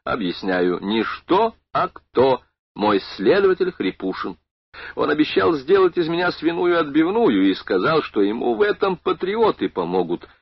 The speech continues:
Их у нас знаешь сколько. Если сомневаетесь, устройте очную. А вот с товарищем Луначарским мне устраивать ее не надо. Он уже давно спит в земле сырой, не в земле, а в стене.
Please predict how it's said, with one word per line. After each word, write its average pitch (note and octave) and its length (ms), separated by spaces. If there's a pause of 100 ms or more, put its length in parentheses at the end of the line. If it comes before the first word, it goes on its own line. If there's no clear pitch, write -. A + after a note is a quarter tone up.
Их - 280
у G#3 40
нас D#3+ 220
знаешь G#2+ 680 (120)
сколько. - 560 (240)
Если A2+ 420
сомневаетесь, C#3+ 960 (160)
устройте - 720 (120)
очную. F#2 560 (1160)
А F#2 120
вот F3+ 200
с - 60
товарищем F3+ 580
Луначарским F3+ 880
мне D3 180
устраивать C#3+ 600
ее A2+ 200
не C#3+ 140
надо. G2 380 (920)
Он G#3+ 180
уже F#3+ 120
давно G3 320
спит G#3 300
в C#3+ 80
земле F#3 360
сырой, F#2+ 500
не A2 180
в G2 80
земле, G2+ 600
а A#2 160
в - 80
стене. D3 600